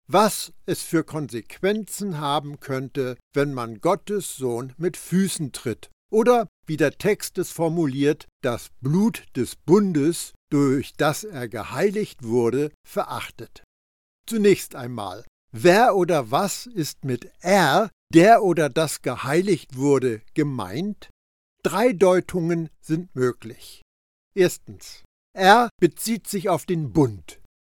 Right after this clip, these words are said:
Dann würde der Text aussagen, „Und er verachtete das Blut des Bundes,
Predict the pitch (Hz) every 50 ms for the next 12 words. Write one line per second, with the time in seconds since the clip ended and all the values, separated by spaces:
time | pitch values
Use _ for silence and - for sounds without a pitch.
0 | _ _ _ - 160 185 196 170 190 247 240 214 233 208 185 202 202 - - 170
1 | 214 202 - - - - - 160 180 190 196 - - - - 170 151 143 147 160
2 | 147 175 185 190 175 - _ _ _ _ - 226 240 254 294 269 - 208 - 170
3 | 170 180 - - - 117 107 - - - 165 196 202 - - - - 202 190 147
4 | - - 151 156 147 123 120 110 - - - - 107 139 190 196 202 - - 135
5 | 110 90 - - 98 98 120 202 240 214 196 165 131 120 139 190 - - - -
6 | -